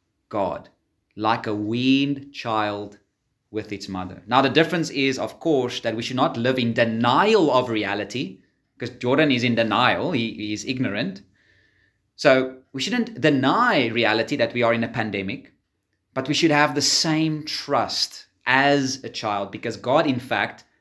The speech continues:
does have infinite resources. He, in fact, does have everything at his disposal to meet our needs. Believers should be content to simply be in the presence of God, their Father, because he loves us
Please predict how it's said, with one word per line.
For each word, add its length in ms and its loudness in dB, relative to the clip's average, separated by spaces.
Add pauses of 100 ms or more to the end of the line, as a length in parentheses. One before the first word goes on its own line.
(120)
does 520 2
have 340 0
infinite 400 -4
resources. 540 -10 (180)
He, 180 -4
in 100 0
fact, 280 4
does 540 0 (160)
have 320 2
everything 360 0
at 120 2
his 100 -2
disposal 720 -4 (300)
to 100 -2
meet 400 2
our 240 0
needs. 640 -4 (720)
Believers 320 6
should 140 -2
be 80 -2
content 800 -2 (360)
to 100 -18
simply 440 -2
be 360 -2
in 120 -2
the 80 -8
presence 680 -6
of 240 -10
God, 360 -6
their 120 -8
Father, 520 -10 (500)
because 300 -2
he 100 -2
loves 300 0
us 380 -6